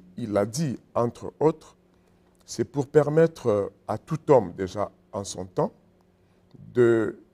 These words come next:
se connaître, sinon de reconnaître qu'on n'est pas seulement un corps physique, que l'on est, euh, un esprit, on est une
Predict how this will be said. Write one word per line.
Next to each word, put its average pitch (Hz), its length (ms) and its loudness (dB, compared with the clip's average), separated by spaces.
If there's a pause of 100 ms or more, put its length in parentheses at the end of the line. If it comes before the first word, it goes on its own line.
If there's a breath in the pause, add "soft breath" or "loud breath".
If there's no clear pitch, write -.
(260)
se - 220 -8
connaître, 147 920 0
sinon 131 520 -2
de 107 160 -4
reconnaître 120 960 0 (640)
qu'on 117 300 -2
n'est 135 180 4
pas 135 200 0
seulement 120 600 0
un 123 120 -2
corps 131 420 4
physique, 101 480 -12 (960)
que 101 100 -10
l'on 98 400 0
est, 147 400 4 (720)
euh, 87 340 -8 (260)
un 147 160 2
esprit, 143 600 -2
on 120 220 -2
est 127 240 0
une 131 220 -8